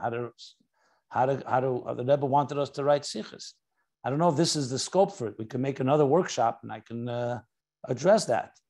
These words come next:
you know, how you communicate and write a Sikha and how the Rebbe wanted it. And then the Rebbe would, of course, edit,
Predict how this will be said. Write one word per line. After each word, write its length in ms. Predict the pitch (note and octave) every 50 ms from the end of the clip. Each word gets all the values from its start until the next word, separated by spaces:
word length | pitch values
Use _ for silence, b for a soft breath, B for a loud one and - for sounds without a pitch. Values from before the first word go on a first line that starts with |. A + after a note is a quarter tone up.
| _ _
you 80 | - -
know, 140 | B2 A2 G#2
how 160 | - B2+ C3
you 220 | D3 C#3+ C#3 D3 C3+
communicate 760 | - - B2+ B2 A#2+ B2 B2+ A#2+ A#2+ - B2+ B2 B2 - -
and 140 | A2+ G#2+
write 180 | G#2+ A2 A2+ A2+
a 60 | A2
Sikha 480 | G2+ - - G2 F#2+ - - G#2 - _ _ _ _ _ _ _ _ _ _ _ _ _ _ _ _ _
and 240 | - A#2 A#2 A2+ A2
how 140 | A#2 A#2+ B2
the 100 | A#2+ A#2+
Rebbe 180 | C3+ C3+ B2+
wanted 380 | B2+ B2 C3+ D#3 E3 D#3 C#3 B2
it. 180 | A#2+ A2+ - - - - _ _ - - -
And 160 | - A2+ G#2+
then 140 | A2+ A#2+ A#2
the 80 | A2 A2+
Rebbe 220 | A2 A2+ A2+ A2+
would, 160 | A#2 A#2 A#2
of 100 | A#2 A2+
course, 260 | - - C3 B2 - -
edit, 320 | - A#3+ A3 D3+ - -